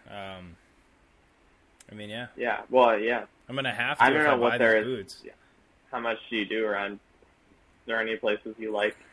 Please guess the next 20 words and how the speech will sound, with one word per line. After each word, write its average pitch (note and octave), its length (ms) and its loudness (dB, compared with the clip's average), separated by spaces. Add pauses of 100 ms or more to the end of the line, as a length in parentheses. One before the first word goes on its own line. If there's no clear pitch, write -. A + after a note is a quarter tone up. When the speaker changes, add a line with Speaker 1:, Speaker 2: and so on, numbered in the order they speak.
Speaker 2:
around G#2 240 -2
Chicago, G#2 400 0
or? A#2 260 -4 (480)
Speaker 1:
There's D#3 140 -18
nowhere F#2 180 -18
good G#2+ 120 -16
to F#2+ 80 -18
hike F#2+ 240 -16
in F2+ 100 -20
Chicago. F#2 360 -20 (960)
Speaker 2:
Yeah, G#2+ 220 0
I G#2 120 2
know. G#2 100 -2
Speaker 1:
I G#2 60 0
mean, G2+ 100 2
not G#2+ 200 0
really. F#2 320 -10
Speaker 2:
It's F#2 120 -14
a A2 60 -8
bummer. G#2+ 340 -4